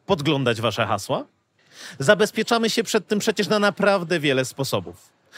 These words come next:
Szyfrujemy komunikację z praktycznie wszystkimi stronami, które odwiedzamy. Przechowujemy hasła po stronie serwisów,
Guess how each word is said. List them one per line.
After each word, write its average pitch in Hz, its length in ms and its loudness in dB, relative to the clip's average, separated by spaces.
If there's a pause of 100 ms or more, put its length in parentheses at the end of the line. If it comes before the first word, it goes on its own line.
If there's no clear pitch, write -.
(160)
Szyfrujemy 208 600 2
komunikację 180 600 2
z - 60 -4
praktycznie 202 540 -2
wszystkimi 233 600 -2
stronami, 117 540 0
które 110 260 -2
odwiedzamy. 107 580 -2 (500)
Przechowujemy 147 600 2
hasła 175 340 2
po 156 120 -4
stronie 156 340 0
serwisów, 143 640 -4